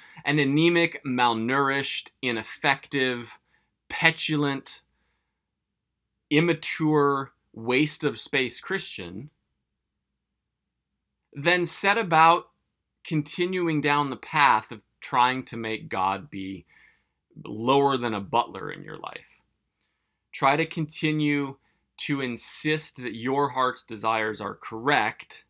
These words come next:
and God's desires can be damned. Who cares what the Lord ordains? Because all he ordains is what I want. Uh,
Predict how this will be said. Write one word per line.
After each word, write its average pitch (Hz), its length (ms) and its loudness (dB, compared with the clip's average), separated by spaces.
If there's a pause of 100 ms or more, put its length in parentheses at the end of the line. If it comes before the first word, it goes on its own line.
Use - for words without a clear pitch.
(1120)
and 120 520 0 (480)
God's 131 360 6
desires 117 580 0
can 113 220 -10
be 104 120 -8
damned. 85 520 -8 (1080)
Who 156 120 0
cares 156 540 2
what 131 240 -4
the 120 80 -6
Lord 123 360 -2
ordains? 101 840 -6 (320)
Because 123 260 -4
all 131 260 0
he 131 140 -4
ordains 104 520 -4
is 104 120 -12
what 101 200 -8
I 101 140 -6
want. 98 480 -10 (1300)
Uh, 107 340 -6